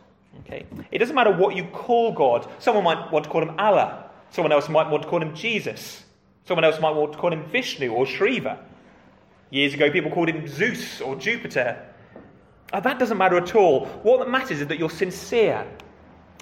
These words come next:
So in that sense, we're, we're told all religions are the same. It doesn't matter how you come to God,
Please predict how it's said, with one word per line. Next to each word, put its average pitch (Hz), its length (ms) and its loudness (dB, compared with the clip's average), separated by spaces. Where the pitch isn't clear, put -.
So - 140 -6
in 302 40 -6
that 247 160 2
sense, 156 320 0
we're, 160 140 2
we're 151 100 2
told 147 220 4
all 247 440 4
religions 175 380 0
are 139 60 -4
the 135 80 -4
same. 123 340 -4
It - 100 -18
doesn't 185 200 -10
matter 190 180 0
how 160 460 -4
you 139 160 -8
come 147 340 -8
to - 100 -12
God, 135 400 0